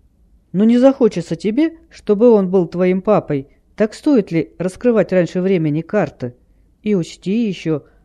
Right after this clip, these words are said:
у тебя могут быть большие неприятности с мамой». «Игра стоит свеч», вдохновенно заметила Ляля. Ну что ж, тогда действуй сама. Мы, что могли, сделали, а навязываться просто так в провожатые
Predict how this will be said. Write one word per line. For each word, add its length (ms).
у 60
тебя 300
могут 300
быть 140
большие 380
неприятности 800
с 120
мамой». 460
«Игра 300
стоит 380
свеч», 460
вдохновенно 680
заметила 640
Ляля. 480
Ну 100
что 240
ж, 140
тогда 420
действуй 400
сама. 460
Мы, 200
что 220
могли, 340
сделали, 560
а 100
навязываться 680
просто 300
так 260
в 20
провожатые 720